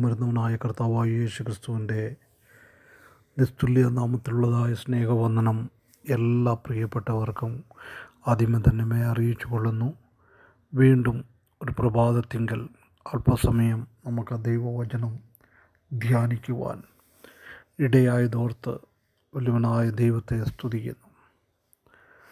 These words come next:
ദൈവത്തിൻ്റെ അളവറ്റ കൃപയാൽ കഴിഞ്ഞ ദിവസം നമുക്ക് ഉൽപ്പത്തി, സോറി, പുറപ്പാട് പുസ്തകം രണ്ടാം അധ്യായം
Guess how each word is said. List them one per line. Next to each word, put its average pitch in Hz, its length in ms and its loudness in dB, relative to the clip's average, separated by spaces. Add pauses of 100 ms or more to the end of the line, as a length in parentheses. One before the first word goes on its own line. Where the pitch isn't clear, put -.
(460)
ദൈവത്തിൻ്റെ 123 540 2 (380)
അളവറ്റ 127 360 0 (140)
കൃപയാൽ 120 500 0 (2000)
കഴിഞ്ഞ 131 300 6 (100)
ദിവസം 123 380 0
നമുക്ക് 120 360 -2 (720)
ഉൽപ്പത്തി, 131 380 -4 (320)
സോറി, 135 200 0 (140)
പുറപ്പാട് 127 460 4
പുസ്തകം 123 400 -6 (960)
രണ്ടാം 135 420 6
അധ്യായം 123 520 0